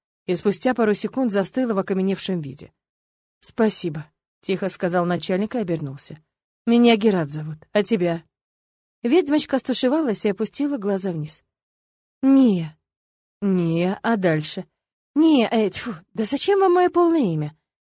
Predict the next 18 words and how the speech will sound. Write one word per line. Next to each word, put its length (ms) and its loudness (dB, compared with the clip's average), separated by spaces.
Лерая 380 8
с 40 -2
досадой 400 0
зачеркнула 560 -2
пальцами 560 -2
ноги 260 -2
песок 400 -6
и 100 -2
подбросила 560 0
его 200 2
вверх. 340 -4
Больше 300 2
всего 240 0
она 160 0
сейчас 300 -6
хотела 380 -2
последовать 520 -2
совету 440 -4